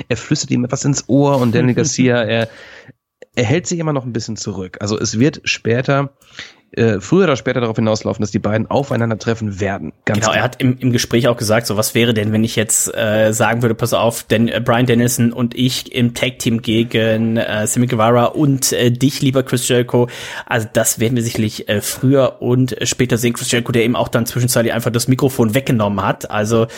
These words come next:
Speaker 2: ähm, ganz spannend auf jeden Fall zu sehen, was man hier macht. Das Publikum in Philadelphia auch sehr, sehr hot für dieses, ähm,
Speaker 1: Ich habe das
Speaker 2: für
Speaker 1: Tag
Speaker 2: dieses
Speaker 1: Team Match
Speaker 2: Angle.
Speaker 1: nächste Woche tatsächlich, ne?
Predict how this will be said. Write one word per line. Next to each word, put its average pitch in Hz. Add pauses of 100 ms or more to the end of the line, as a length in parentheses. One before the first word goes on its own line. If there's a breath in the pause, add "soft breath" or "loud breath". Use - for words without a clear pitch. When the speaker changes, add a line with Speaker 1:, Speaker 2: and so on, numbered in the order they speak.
(420 loud breath)
Speaker 2:
ähm, 110
ganz 120
spannend 117
auf -
jeden 120
Fall 113
zu 123
sehen, 139
was 131
man 131
hier 120
macht. -
Das -
Publikum 196 (380 loud breath)
in 175 (520)
Philadelphia 151
auch 143
sehr, 147
sehr 147
hot 143
für -
dieses, 135
ähm, 117 (600)
Speaker 1:
Ich -
habe 170
das -
Speaker 2:
für 175
Speaker 1:
Tag 160
Speaker 2:
dieses 139
Speaker 1:
Team 131
Match 131
Speaker 2:
Angle. 113
Speaker 1:
nächste 95
Woche 170
tatsächlich, 98
ne? 170